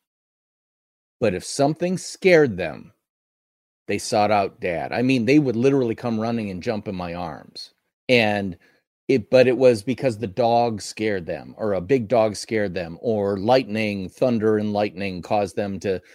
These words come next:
freak out, and they get out of bed and they come not to mom's side of the bed, but to my side of the bed. They were showing me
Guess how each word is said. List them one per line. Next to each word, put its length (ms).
freak 240
out, 340
and 380
they 120
get 160
out 160
of 100
bed 200
and 120
they 100
come 300
not 220
to 100
mom's 460
side 240
of 60
the 80
bed, 260
but 160
to 80
my 340
side 300
of 60
the 60
bed. 280
They 400
were 260
showing 720
me 360